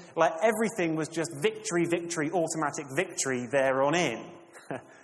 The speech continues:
It's not how it works. There were processes for them of venturing out, going, "Oh, hang on," but turning back to God.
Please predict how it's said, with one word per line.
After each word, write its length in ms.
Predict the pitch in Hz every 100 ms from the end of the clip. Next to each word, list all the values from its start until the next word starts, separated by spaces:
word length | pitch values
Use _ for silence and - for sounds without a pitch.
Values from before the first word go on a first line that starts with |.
| - _ _
It's 120 | - 202
not 140 | 196
how 120 | 185
it 100 | 185
works. 440 | 180 190 120 - -
There 140 | 156
were 60 | 160
processes 920 | - - 226 220 - 139 - 120 - -
for 200 | 123 113
them 300 | 127 123 120 - - -
of 120 | 151 143 147
venturing 560 | 196 240 214 196 185
out, 320 | 185 160 127 -
going, 140 | 147
"Oh, 260 | - 233 202
hang 220 | 160 202
on," 540 | 202 202 151 110 104 - - - _ _
but 100 | 147 -
turning 440 | - 196 196 196 180
back 320 | 156 151 - -
to 80 | 127 -
God. 460 | 175 143 107 -